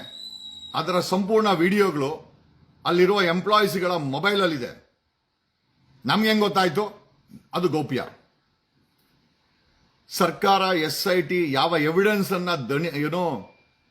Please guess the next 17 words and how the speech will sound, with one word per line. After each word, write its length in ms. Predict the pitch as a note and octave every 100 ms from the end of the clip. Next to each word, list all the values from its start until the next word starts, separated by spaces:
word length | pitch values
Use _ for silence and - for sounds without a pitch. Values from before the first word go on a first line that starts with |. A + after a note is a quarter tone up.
| _
ಆ, 380 | A2 A2 A2 G#2+ - -
ಚಿಕ್ಕ 260 | A3+ -
ದಣಿ, 420 | F#3+ F#3 F#3+ F#3+
ದೊಡ್ಡ 180 | D#3 D#3+
ದಣಿ, 540 | F#3 F3 F3 F3+ F3 -
ಅವ್ರ 140 | D#3+
ಮಕ್ಕಳ 400 | D#3+ D#3+ - G4
ವಿರುದ್ಧ 300 | F#3 F3 D#3
ಹುಡುಕ್ತಾ 540 | E3 D3 D3+ - F#3 E3+
ಇದೆ, 580 | C#3+ C3 E3+ E3 - _ _ -
ಅದರ 220 | D3 D#3+
ಎವಿಡೆನ್ಸು, 640 | D3+ F3+ G3+ G3 D3 G3
ವಿಡಿಯೋ 380 | D#3 F#3 F#3+ F3+
ಮತ್ತೆ 260 | E3+ E3+
ಫೋಟೋಗ್ರಫಿ 600 | E3 E3+ F3 F3 E3+ E3
ವಿಡಿಯೋಸ್ 460 | C#3 D#3+ A3+ G#3 C#3+
ಇದೆ, 360 | B2+ F#2 -